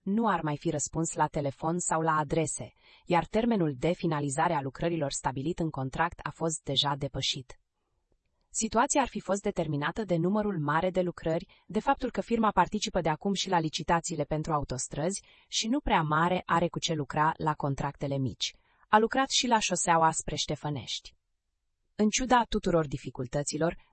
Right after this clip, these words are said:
întregul proiect de reparare a drumului național douăzeci și nouă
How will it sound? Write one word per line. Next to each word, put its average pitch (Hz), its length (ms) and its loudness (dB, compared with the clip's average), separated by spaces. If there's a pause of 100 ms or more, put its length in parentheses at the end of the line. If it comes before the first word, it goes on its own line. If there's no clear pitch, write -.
întregul 233 460 2
proiect 175 400 4
de 165 80 4
reparare 156 420 4
a 156 80 4
drumului 160 300 2
național 147 500 0
douăzeci 156 400 2
și - 160 -2
nouă 165 300 2